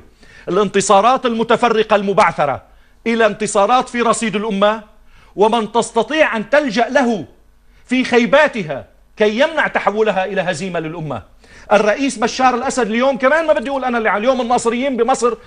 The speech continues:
الأحرار والشرفاء، ليش عملوا منصة عليها صورة الرئيس بشار الأسد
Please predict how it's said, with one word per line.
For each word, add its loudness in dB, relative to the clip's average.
الأحرار 4
والشرفاء، 0
ليش 4
عملوا -2
منصة -4
عليها -2
صورة -6
الرئيس -6
بشار -4
الأسد -4